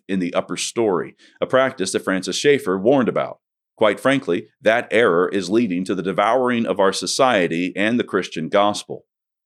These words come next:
Granted, if postmillennialism, theonomy, and the serrated edge err, they do so by becoming worldly. The danger Jim is likely worried about. The fact is, we are talking about these things now because the world has gone mad,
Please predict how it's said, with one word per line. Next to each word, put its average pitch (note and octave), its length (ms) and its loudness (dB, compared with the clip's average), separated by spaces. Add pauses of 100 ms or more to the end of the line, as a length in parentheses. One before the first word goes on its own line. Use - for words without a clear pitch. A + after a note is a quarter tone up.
(100)
Granted, G2+ 400 2
if G#2 100 -2
postmillennialism, G2 1040 0
theonomy, E2 560 0
and F#2 80 -2
the F2+ 60 -2
serrated E2+ 500 -2
edge B2+ 320 2
err, D2+ 280 -6 (340)
they B2 80 4
do C#3+ 160 2
so F2+ 240 2
by E2 160 2
becoming E2 340 -4
worldly. F#2 540 2 (460)
The F2+ 80 -6
danger F#2+ 340 0
Jim G2+ 280 2
is F2 120 -4
likely D#2 320 -4
worried F#2 320 0
about. C#2 300 -6 (200)
The A#2+ 80 -8
fact D#3 320 0
is, F2+ 200 -2
we C3 120 0
are C#3 80 -2
talking E3 360 2
about F#2+ 220 2
these F#2 220 -4
things E2+ 260 -4
now E2+ 240 0
because A2 320 0
the F#2+ 80 -4
world F#2 320 0
has F#2+ 140 -8
gone D#2+ 340 -4
mad, F2+ 420 0